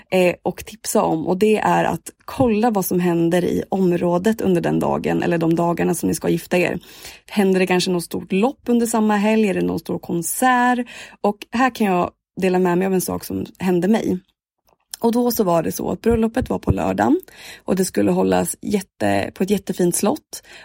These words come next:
Och dagen innan på fredagen, då hade ett stort band konsert i parken nedanför slottet. Och det var hur mycket folk i den här slottsparken som helst. Och det här hade vi koll på sedan tidigare och det var något som brudparet bara tyckte var jättekul eftersom att de hade bjudit in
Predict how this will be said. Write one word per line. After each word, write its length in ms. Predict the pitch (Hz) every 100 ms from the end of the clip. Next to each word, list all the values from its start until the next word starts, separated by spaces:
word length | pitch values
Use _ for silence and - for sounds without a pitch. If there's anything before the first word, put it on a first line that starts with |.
| -
Och 140 | 220
dagen 440 | 233 269 277 269 262
innan 280 | 214 185
på 80 | 185
fredagen, 540 | 180 190 185 208 190 185
då 80 |
hade 340 | 202 196 175 175
ett 220 | - 170
stort 340 | - 180 175
band 420 | 202 233 190 170 180
konsert 560 | 180 180 240 202 180
i 300 | - 185 185
parken 380 | - 208 190 233
nedanför 280 | 233 - 190
slottet. 500 | - 185 220 262 - - -
Och 180 | - -
det 100 | 196
var 220 | 185 180 190
hur 200 | 254 220
mycket 340 | 196 180 180
folk 300 | 190 175 170
i 60 | 160
den 120 | 175
här 100 | 170
slottsparken 580 | - 180 - 185 165 180
som 120 | 185
helst. 400 | 190 - - - _ - - -
Och 100 | -
det 80 | 240
här 100 | 277
hade 160 | 269 202
vi 80 | 175
koll 180 | -
på 100 | -
sedan 180 | - -
tidigare 520 | - - 190 - 226 -
och 280 | 185 - -
det 160 | 185 180
var 140 | 175
något 200 | 170 180
som 120 | 180
brudparet 540 | 175 175 - 185 196 -
bara 120 | 170
tyckte 240 | 190 -
var 80 | 185
jättekul 580 | 185 - 185 240 320 302 -
eftersom 220 | 202 -
att 100 | 185
de 180 | - 190
hade 140 | 190 185
bjudit 220 | 185 170
in 280 | 180 185